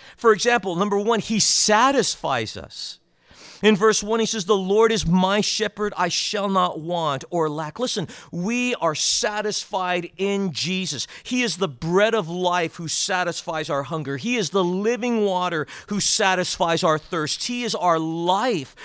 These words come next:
who satisfies our search for the meaning and the purpose of life. He is our beloved who satisfies our longing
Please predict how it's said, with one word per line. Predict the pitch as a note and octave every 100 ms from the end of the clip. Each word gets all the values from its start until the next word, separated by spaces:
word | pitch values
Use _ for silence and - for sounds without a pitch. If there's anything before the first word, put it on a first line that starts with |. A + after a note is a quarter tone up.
| -
who | A#3 A3
satisfies | - - A3 G#3+ G#3+ - G3 E3+ E3 -
our | F#3 E3+
search | E3 - - - G#3+ F#3 - - - -
for | - G3
the | F3
meaning | E3+ F3+ G#3 A3 G#3 F3
and | F3 F3
the |
purpose | - - G3+ F3+ E3+
of | D3+ B2+
life. | C#3 - -
He | - A#3+
is | G#3+
our | G3+ G3
beloved | D3+ F3+ F3 F3 F#3 F#3+ A3 G3 E3+
who | F3+
satisfies | - - G3 F#3+ F#3+ - F3+ E3 -
our | F#3 F3 E3+
longing | E3+ E3+ F3 E3+ G3 A3+ G#3 E3+